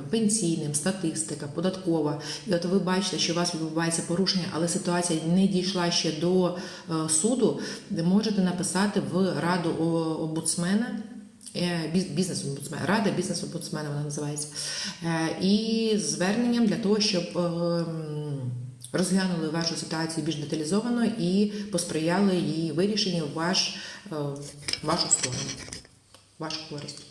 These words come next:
Так, що у нас? Е, не, не буду постійно повторювати про кабінет платника.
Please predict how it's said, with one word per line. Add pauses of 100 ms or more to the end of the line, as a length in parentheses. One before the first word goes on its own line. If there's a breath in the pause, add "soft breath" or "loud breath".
(2000 loud breath)
Так, (180)
що
у
нас? (960 loud breath)
Е, (760)
не, (300)
не (200)
буду
постійно
повторювати
про (260)
кабінет
платника.